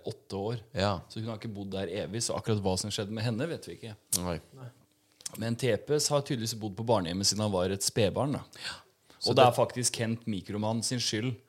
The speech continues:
Speaker 1: eh, og litt Sonett Magasin sin skyld, at han, eh, er på det barnehjemmet, da.
Speaker 2: Mm, mm. Og det er jo ganske spennende at det faktisk da Kent Mikroman var den som,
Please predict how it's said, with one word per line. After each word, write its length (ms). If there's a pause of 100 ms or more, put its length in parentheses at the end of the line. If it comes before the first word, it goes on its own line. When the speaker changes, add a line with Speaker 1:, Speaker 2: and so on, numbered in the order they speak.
(720)
Speaker 1:
eh, 560
og 280
litt 160 (200)
Sonett 400
Magasin 420
sin 180
skyld, 300
at 180
han, 320
eh, 380 (180)
er 120
på 140
det 120
barnehjemmet, 360
da. 120 (180)
Speaker 2:
Mm, 680 (240)
mm. 460 (440)
Og 100
det 80
er 280
jo 160
ganske 280
spennende 500
at 120
det 220
faktisk 440
da 720 (140)
Kent 400
Mikroman 680
var 220
den 180
som, 560